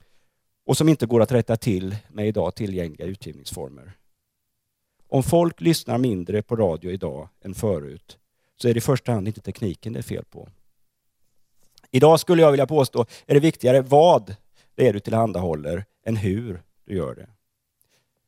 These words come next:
Amerikansk satellitradio till exempel visar att uppstickaren Sirius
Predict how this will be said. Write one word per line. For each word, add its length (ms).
Amerikansk 640
satellitradio 920
till 140
exempel 460
visar 540
att 200
uppstickaren 720
Sirius 880